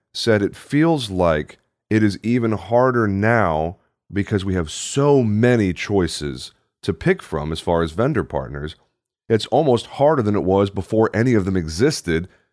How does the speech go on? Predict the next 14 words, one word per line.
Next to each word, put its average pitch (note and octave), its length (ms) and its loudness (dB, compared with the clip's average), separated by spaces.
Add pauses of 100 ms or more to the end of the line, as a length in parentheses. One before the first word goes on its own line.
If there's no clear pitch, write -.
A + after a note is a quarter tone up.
(100)
and G2+ 140 0
we A2 120 6
were G#2+ 100 4
just G2 320 0
individually A2+ 540 4
cobbling G#2+ 480 2
together G2+ 320 2
solutions F#2 680 0
on F2+ 140 0
an F2 100 0
agency F#2+ 320 0
by F2 160 -2
agency B2 260 -2
basis." D2 480 -8